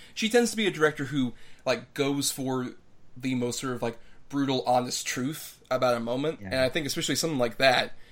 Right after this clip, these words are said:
Speaker 1: just shows it's just, like, it's this touch that I don't think that many other directors would do, where it's like she puts you in that uncomfortable position while being tasteful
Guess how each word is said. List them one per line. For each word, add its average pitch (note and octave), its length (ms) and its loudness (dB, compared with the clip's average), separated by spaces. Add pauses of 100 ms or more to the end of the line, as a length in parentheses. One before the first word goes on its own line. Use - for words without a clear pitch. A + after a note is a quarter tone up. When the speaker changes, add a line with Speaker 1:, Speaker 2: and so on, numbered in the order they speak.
(260)
Speaker 1:
just C#3 200 -4
shows C3 300 -2
it's A#2 140 -10
just, C3 180 -6
like, A#2+ 180 -2
it's A#2 220 -8
this - 180 -4
touch D3+ 360 0
that B2 320 4
I C#3 80 4
don't C#3+ 120 0
think C#3+ 120 0
that C3 120 0
many C3+ 160 0
other B2 140 -2
directors A#2+ 320 -6
would A#2 140 -12
do, B2+ 400 -2 (400)
where C3 120 -2
it's B2+ 80 -4
like B2+ 140 -4
she E3 180 -2
puts - 320 -4
you B2+ 140 -2 (100)
in D#3 220 0
that B2+ 160 2
uncomfortable B2 380 -8
position B2+ 460 -4
while A#3 160 10
being A#3 240 0
tasteful - 640 -4